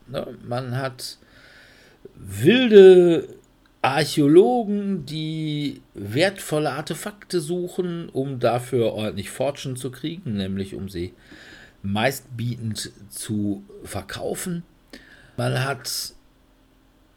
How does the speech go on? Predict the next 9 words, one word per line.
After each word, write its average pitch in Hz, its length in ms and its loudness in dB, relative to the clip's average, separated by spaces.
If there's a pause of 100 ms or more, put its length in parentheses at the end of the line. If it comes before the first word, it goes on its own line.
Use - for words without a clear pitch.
(240)
als 117 580 -4
Gegenspieler 135 840 -2
wahlweise 113 1300 -4 (800)
irgendwelche 104 760 -4
Mobster 139 1000 -4 (260)
oder 98 800 -4
Nazis 196 880 -6
natürlich. 214 760 -4 (1080)
Und 135 640 -6